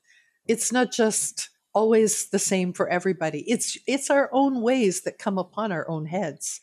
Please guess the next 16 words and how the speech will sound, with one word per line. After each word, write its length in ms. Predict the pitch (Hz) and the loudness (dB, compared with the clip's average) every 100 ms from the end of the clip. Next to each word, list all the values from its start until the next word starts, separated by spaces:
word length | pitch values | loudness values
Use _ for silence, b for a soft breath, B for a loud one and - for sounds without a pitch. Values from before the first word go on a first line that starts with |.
| b b b | b b b
It's 180 | 208 - | -2 0
the 100 | 254 | -4
consequence 1040 | - 269 277 - 226 - 160 139 - - b b b | 0 2 2 2 0 -2 -4 -6 -8 -10 b b b
of 100 | 185 | -2
our 240 | 190 180 - | 0 0 0
own 300 | 220 233 226 | 0 2 0
sin, 380 | - 180 160 156 | 0 0 0 -2
our 260 | 190 185 - | -4 -4 0
own 240 | 226 226 220 | 2 4 2
choices 720 | - 185 175 - 143 - B B B _ | 2 2 2 -4 -8 -10 B B B _
that 180 | 208 - | -2 -2
come 200 | 220 196 | -2 -2
upon 400 | 185 - 170 160 | -2 -4 -6 -6
us. 380 | 143 139 - - _ _ _ _ b b - | -8 -10 -12 -14 _ _ _ _ b b 0
Verse 280 | 294 302 | 0 0
twenty-one, 680 | - 262 254 214 156 151 | -2 -2 0 0 -2 -6